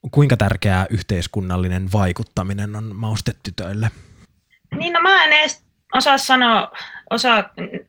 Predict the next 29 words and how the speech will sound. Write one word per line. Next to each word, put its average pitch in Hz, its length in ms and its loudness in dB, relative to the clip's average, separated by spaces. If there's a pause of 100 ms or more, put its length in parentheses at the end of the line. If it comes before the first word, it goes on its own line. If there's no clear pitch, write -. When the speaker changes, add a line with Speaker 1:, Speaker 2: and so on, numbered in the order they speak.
(380)
Speaker 2:
o-, 220 220 0
osaan 226 200 0
ajatella 214 260 0
sitä 202 140 -4
minä 196 200 0
suorana 196 360 0
kannanottona, 165 1080 -2
että - 340 -8 (360)
mun 180 160 -4
mielestä 180 640 0 (360)
niinku 160 420 -6 (1040)
parisuhdeväkivaltaan 170 1080 0
ei 156 80 2
tarvi, 156 240 -4 (280)
tarvi 180 260 0
ottaa 170 360 -4
kantaa, 160 500 -2
että - 200 -12
mun 156 120 -10
mielestä 160 240 -8
on 156 60 -6
itsestään 160 480 -6
selvää, 147 480 -2
että - 240 -12
se - 160 -4
on 170 80 -4 (520)
<laughs> - 460 -10
huono 202 300 4
asia. 170 480 0